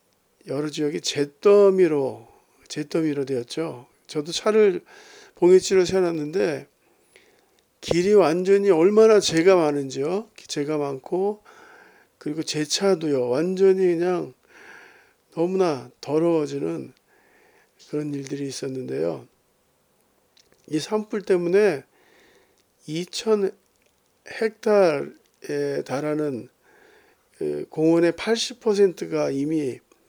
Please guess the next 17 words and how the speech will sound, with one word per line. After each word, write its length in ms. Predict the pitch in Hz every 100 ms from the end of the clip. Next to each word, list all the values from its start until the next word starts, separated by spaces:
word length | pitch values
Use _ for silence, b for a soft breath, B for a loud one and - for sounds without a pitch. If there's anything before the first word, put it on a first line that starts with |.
| b b b b b b _ _
산불로 600 | - 190 190 - 165 147
파괴되었고요. 1080 | - 220 208 208 175 143 - 147 185 160 139 _ B B B B -
육십 360 | 165 170 220
명의 540 | 202 196 190 190 165 135
소방대원과 1200 | - 202 208 196 175 160 151 143 156 151 143 131 b b b b b b _
칠십 440 | - 214 202 226
명의 360 | 196 190 185 175
공원 560 | - 147 165 165 147 139
관리 800 | - 143 151 165 170 139 123 -
공단들이 600 | - 165 160 160 147 147 - _ B B B B B - 160 165
불길을 460 | 165 160 - 180
잡기 360 | 165 139 - 175
위해서 380 | 170 160 147 170
안간 500 | 151 156 170 170 160
힘을 280 | 160 175 165
쓰고 300 | - 170 151
있지만, 580 | - - 185 202 -